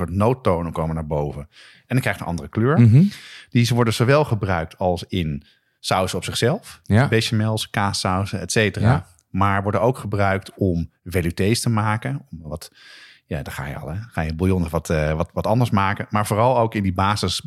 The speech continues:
Speaker 1: bruine saus met bouillon
Speaker 2: Ja.
Speaker 1: wordt die roe ook gebruikt om hem te binden.
Speaker 2: Ja, ja, begrijp ik.
Speaker 1: Dan hebben we nog, eh, het meer, eh, versies van vinaigrettes.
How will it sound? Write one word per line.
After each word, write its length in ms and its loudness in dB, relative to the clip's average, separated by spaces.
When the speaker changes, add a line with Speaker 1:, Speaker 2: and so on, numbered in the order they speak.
Speaker 1:
bruine 400 0
saus 320 -2
met 140 -4
bouillon 440 -2
Speaker 2:
Ja. 300 0
Speaker 1:
wordt 160 0
die 140 -2
roe 220 0
ook 140 -4
gebruikt 340 -4
om 100 -2
hem 160 -4
te 100 -6
binden. 400 -10
Speaker 2:
Ja, 260 -4
ja, 200 -6
begrijp 380 -6
ik. 100 -10
Speaker 1:
Dan 220 2
hebben 180 2
we 60 4
nog, 440 0
eh, 220 2
het 220 0
meer, 420 2
eh, 400 -2
versies 340 -4
van 120 -2
vinaigrettes. 680 -2